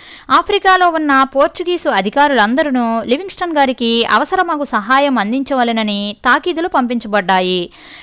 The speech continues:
అయితే దీనికి వ్యతిరేకంగా చేయాలని వారు తలంచారు. ఎందుకంటే బానిస వ్యాపారం ద్వారా వారికి అమిత లాభములు వచ్చుచున్నవి. ఆ వ్యాపారాన్ని అణిచివేయవలనని లివింగ్స్టన్ ప్రయత్నము. అట్టి లివింగ్స్టన్ ప్రయత్నములు భగ్నం చేయాలని వీరి ఉద్దేశము.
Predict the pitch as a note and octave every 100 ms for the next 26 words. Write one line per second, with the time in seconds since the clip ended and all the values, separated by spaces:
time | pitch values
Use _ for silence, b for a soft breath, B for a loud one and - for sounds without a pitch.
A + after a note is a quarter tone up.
0 | B E4+ F#4+ D#4+ C#4+ B3+ A#3+ F4+ D4+ G#3
1 | G#3 E4+ F#4 F4+ E4 D#4 C4 B3+ B3 A#3
2 | A3 A3 G#3 A3 A3+ G3 G3+ G#3+ A3+ F#3+
3 | F#3 F3 - B3+ F#4 G4+ F4+ C#4+ C4 B3+
4 | G3 A3+ E4+ F4 D4+ C4 B3+ C4 A#3 A3
5 | G#3+ G3+ G3+ G#3 A3 A3 G#3 G#3 - G3+
6 | D4 F4+ C#4+ G3 G3+ B3 B3+ F#3 F#3+ G3+
7 | G#3+ F#3+ F3+ E3+ - b b b b -
8 | D#4+ C#4+ D#4+ G4+ G4+ G4 F#4 G#3 A#3+ -
9 | D#4+ D#4 C#4+ C4 A#3+ A3+ A3+ G3+ A3+ E4+
10 | - D#4 D4 G#3 G3 G#3 G3 F3+ E3+ B
11 | B B D4 C#4+ D#4+ C#4 F#4+ - G4 F4+
12 | C4+ C#4 D#4+ D4+ C4 C4 A3+ G#3+ A#3 F4+
13 | D4+ B3 B3+ A#3+ A3+ G#3+ G#3+ G#3+ G#3+ F#3+
14 | E3 G#3 G#3 F#3+ F3+ E3+